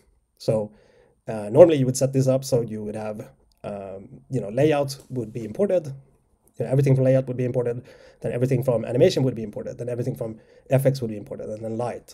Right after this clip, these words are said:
and so on. And it, it's just a, a stack that makes sense, and you can,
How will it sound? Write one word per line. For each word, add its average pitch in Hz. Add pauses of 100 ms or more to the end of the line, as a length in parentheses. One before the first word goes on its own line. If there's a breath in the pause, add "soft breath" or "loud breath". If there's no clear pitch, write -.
and 113
so -
on. - (720 loud breath)
And 123 (720)
it, 165
it's 143
just 165
a, 135
a 127
stack 131
that -
makes 117
sense, 160 (340 loud breath)
and 117
you 120
can, 113